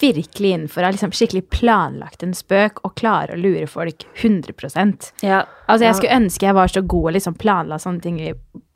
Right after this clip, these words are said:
Speaker 1: forveien. God
Speaker 2: Jeg el-, jeg elsker det. Jeg
Speaker 1: Ja.
Speaker 2: skulle, jeg skulle bare hatt litt mer tid til det. <laughs>
Speaker 1: Ja, jeg, jeg har i hvert fall blitt fortalt en sykt bra aprilsnarr, som jeg tenkte jeg skulle
Speaker 3: Ok.
Speaker 1: dele med dere.
Speaker 3: Ok.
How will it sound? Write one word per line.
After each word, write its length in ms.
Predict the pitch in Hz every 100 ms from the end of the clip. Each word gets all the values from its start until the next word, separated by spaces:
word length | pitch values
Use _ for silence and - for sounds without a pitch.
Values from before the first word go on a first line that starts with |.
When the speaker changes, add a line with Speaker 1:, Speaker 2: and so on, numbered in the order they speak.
| -
Speaker 1:
forveien. 580 | - 170 131 123 165 202 -
God 340 | 180 196 202 196
Speaker 2:
Jeg 140 | 190
el-, 160 | 220 185
jeg 140 | - 202
elsker 500 | 202 185 - - 160
det. 120 | 196 - -
Jeg 80 |
Speaker 1:
Ja. 60 | 196
Speaker 2:
skulle, 100 | 180
jeg 100 | 196
skulle 160 | 190 196
bare 120 | 190
hatt 140 | 185
litt 120 | 190 190
mer 120 | 180
tid 200 | - 160
til 100 | -
det. 440 | 262 - 302 311
<laughs> 0 |
Speaker 1:
Ja, 180 | 233 220 - 254
jeg, 300 | 262 262 269
jeg 260 | 269 269 277
har 160 | 269 254
i 40 |
hvert 80 | 233
fall 120 | 226 196
blitt 180 | 202
fortalt 480 | - 233 - 175 151
en 140 | 180 202
sykt 920 | - - - - 247 240 247 - 175
bra 280 | 180 170 185
aprilsnarr, 540 | - 123 - - - - _ _ - _
som 60 | 214
jeg 60 | 202
tenkte 160 | 214 117
jeg 40 |
skulle 120 | 196
Speaker 3:
Ok. 60 | 196
Speaker 1:
dele 180 | 175 165
med 120 | 135
dere. 180 | - -
Speaker 3:
Ok. 480 | 196 208 - -